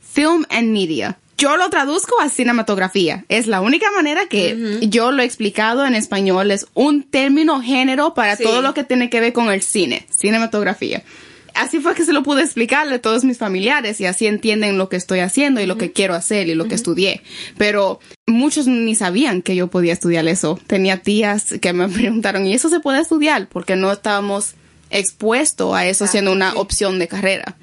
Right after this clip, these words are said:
Speaker 2: Sí, y no, y la cosa es que mucha gente está expuesta a lo normal, ¿verdad? Está expuesta a doctores, maestros, todo, todas esas, esas
Speaker 1: Ujú.
Speaker 2: posiciones, pero no en la industria. Y en la industria, si estás expuesto, solamente estás expuesto a las cosas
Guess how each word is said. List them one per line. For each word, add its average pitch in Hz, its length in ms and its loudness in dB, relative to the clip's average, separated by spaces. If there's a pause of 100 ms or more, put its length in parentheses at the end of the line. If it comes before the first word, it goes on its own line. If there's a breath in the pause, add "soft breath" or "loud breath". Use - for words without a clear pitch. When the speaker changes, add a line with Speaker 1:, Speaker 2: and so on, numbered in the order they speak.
(160 loud breath)
Speaker 2:
Sí, 247 260 0
y 254 80 4
no, 302 160 4
y 330 120 0
la 277 160 4
cosa 233 180 -2
es 277 60 -2
que 320 80 2
mucha 247 220 4
gente 254 160 2
está 262 140 0
expuesta 208 360 0
a - 100 0
lo 196 80 2
normal, 175 320 2
¿verdad? 170 220 0 (280 loud breath)
Está 196 240 0
expuesta 196 560 0
a 190 60 -4 (800 loud breath)
doctores, 220 960 2
maestros, 214 640 2
todo, 254 320 2 (280)
todas 233 320 2
esas, 254 340 -4
esas 226 280 2
Speaker 1:
Ujú. 233 80 0
Speaker 2:
posiciones, 220 520 2 (500 loud breath)
pero 220 320 4
no 220 340 6
en 254 140 4
la 226 80 4
industria. 185 600 0 (200 loud breath)
Y 240 120 2
en 247 80 4
la 240 100 4
industria, 240 320 2
si 277 140 2
estás 226 520 -2
expuesto, 240 720 0 (320 loud breath)
solamente 214 580 2
estás 226 220 0
expuesto 220 400 0
a - 100 2
las 202 160 0
cosas 190 460 0